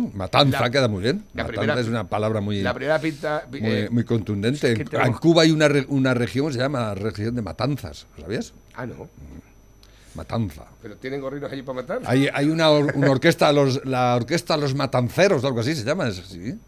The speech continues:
Speaker 2: Sí.
Speaker 1: Matanza.
Speaker 2: Yo, de todas formas, las bandas latinoamericanas, a mí me encantan.
Speaker 1: Los animalistas seguro que no, se nos echan encima si ponemos Matanza.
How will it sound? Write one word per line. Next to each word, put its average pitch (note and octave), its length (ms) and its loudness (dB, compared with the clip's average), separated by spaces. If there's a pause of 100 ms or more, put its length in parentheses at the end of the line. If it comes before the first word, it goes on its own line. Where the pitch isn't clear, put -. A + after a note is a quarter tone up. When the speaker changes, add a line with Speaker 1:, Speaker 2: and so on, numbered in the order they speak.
(140)
Speaker 2:
Sí. - 140 -12
Speaker 1:
Matanza. B2 380 -6 (200)
Speaker 2:
Yo, C#3 80 -4
de D3 60 0
todas C3+ 160 0
formas, C#3+ 220 0
las A#2+ 500 -4
bandas C#3+ 800 0
latinoamericanas, A#2+ 600 -6
a G2+ 60 -4
mí C3+ 100 -2
me C3+ 120 -2
encantan. G2 360 -8
Speaker 1:
Los A2 160 0
animalistas B2 680 4
seguro D3 200 4
que B2 120 2
no, A#2 200 2
se G2+ 120 -2
nos A2 120 0
echan A#2 220 0
encima G2 400 -2
si - 80 -10
ponemos F2+ 300 -6
Matanza. G2+ 580 -6